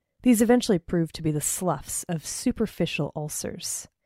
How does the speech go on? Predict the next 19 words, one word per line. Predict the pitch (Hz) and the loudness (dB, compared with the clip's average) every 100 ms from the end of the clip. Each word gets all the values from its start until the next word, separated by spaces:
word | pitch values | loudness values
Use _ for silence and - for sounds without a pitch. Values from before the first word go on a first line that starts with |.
| _ _ _ _ _ _ _ _ _ - | _ _ _ _ _ _ _ _ _ -2
The | |
tongue | 196 - 294 196 | 0 4 6 6
at | 160 - | 4 0
this | 156 | -4
time, | - 170 151 - 170 - _ _ | -2 -2 -2 -4 -8 -10 _ _
though | 180 190 190 | 2 6 6
only | 196 208 202 | 6 4 4
white | 170 214 285 | 4 2 2
and | 247 247 | 0 2
moist | 214 202 214 - | 4 2 2 -4
at | 202 | -8
the | 170 | -8
top, | - 190 - - - | -8 -8 -8 -10 -6
was | 180 165 | -4 -4
very | 151 156 151 151 | -4 -4 -4 -6
foul | - - 160 151 143 143 156 | -10 -4 0 0 0 0 -2
at | - | -4
the | 151 | -6
root | 147 143 - | -4 -6 -8